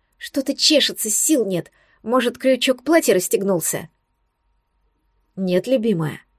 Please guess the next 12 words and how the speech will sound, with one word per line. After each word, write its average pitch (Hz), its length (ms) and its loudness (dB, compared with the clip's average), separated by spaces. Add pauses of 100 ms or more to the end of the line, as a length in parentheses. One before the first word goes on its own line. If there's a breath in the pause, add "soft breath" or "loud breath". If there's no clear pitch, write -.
(360)
это 196 280 2
крылья 208 460 2
растут". 165 500 -6 (1300)
То 220 80 0
есть - 400 0 (380)
"Как - 400 0 (100)
крылья?" — 180 600 0 (600)
опешила 226 580 2
я. 208 320 0 (1300)
Вместо 294 500 2
ответа 302 340 4
Артур 214 420 2